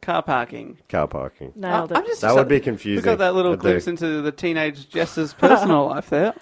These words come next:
Speaker 1: Oh,
Speaker 2: What? Uh,
Speaker 1: how many cars are we talking?
Speaker 3: Just
Speaker 1: Riding in cars with boys?
Speaker 3: Just, just two cars.
Speaker 2: Dave, I would
Speaker 1: Two different cars?
Speaker 2: Uh,
Speaker 3: Yeah.
Speaker 1: But multiple times in each car?
Speaker 2: I th-,
Speaker 3: Yes.
Speaker 2: I, I reckon
Speaker 1: Oh, multiple parks?
Speaker 3: Yeah.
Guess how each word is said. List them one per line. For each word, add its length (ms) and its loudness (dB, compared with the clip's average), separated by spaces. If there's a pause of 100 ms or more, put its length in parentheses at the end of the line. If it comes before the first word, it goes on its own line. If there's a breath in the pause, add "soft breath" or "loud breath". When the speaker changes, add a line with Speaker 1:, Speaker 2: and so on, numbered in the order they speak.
(120)
Speaker 1:
Oh, 80 2
Speaker 2:
What? 280 6
Uh, 340 6
Speaker 1:
how 180 4
many 180 0
cars 380 0
are 40 2
we 100 0
talking? 440 -2
Speaker 3:
Just 300 -2
Speaker 1:
Riding 380 4
in 60 -4
cars 280 0
with 200 -2
boys? 760 2
Speaker 3:
Just, 180 -16
just 280 -8
two 260 -2
cars. 480 -4
Speaker 2:
Dave, 280 4
I 120 6
would 180 4
Speaker 1:
Two 140 4
different 260 -4
cars? 420 -2
Speaker 2:
Uh, 120 -4
Speaker 3:
Yeah. 160 -2 (120)
Speaker 1:
But 140 2
multiple 380 2
times 260 -4
in 80 -12
each 180 -12
car? 360 -10
Speaker 2:
I 100 4
th-, 120 -8
Speaker 3:
Yes. 120 -16
Speaker 2:
I, 140 4
I 320 4
reckon 160 2
Speaker 1:
Oh, 120 0
multiple 360 2
parks? 560 -2 (760)
Speaker 3:
Yeah. 280 -4